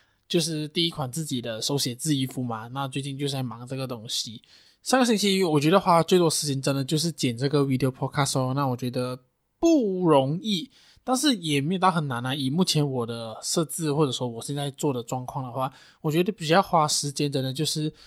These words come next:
因为以前上下节目很容易嘛，就是现在我对着电脑录，然后一直讲，一直讲，讲，讲，讲，讲，讲完了，然后我就剪音档，剪完音档过后，我就直接丢上去上 on 嘛。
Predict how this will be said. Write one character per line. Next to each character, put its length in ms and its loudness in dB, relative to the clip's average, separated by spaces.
因 100 0
为 100 4
以 160 -4
前 580 -2
上 200 2
下 140 4
节 220 2
目 120 2
很 120 2
容 160 -2
易 80 -2
嘛， 220 -2
就 140 4
是 120 8
现 120 4
在 120 6
我 80 0
对 100 0
着 160 4
电 140 4
脑 120 -2
录， 300 6
然 160 4
后 140 2
一 100 0
直 160 -10
讲， 260 -2
一 40 -8
直 120 -6
讲， 220 -2
讲， 100 -6
讲， 140 -8
讲， 260 -4
讲， 240 -4
讲 160 -4
完 140 2
了， 300 6
然 100 2
后 120 4
我 120 4
就 180 2
剪 200 0
音 180 -2
档， 260 0
剪 140 -2
完 140 2
音 100 -2
档 140 -2
过 100 -4
后， 240 4
我 140 -2
就 160 2
直 120 -4
接 120 -2
丢 260 0
上 180 0
去 200 0
上 200 2
on 200 0
嘛。 220 -6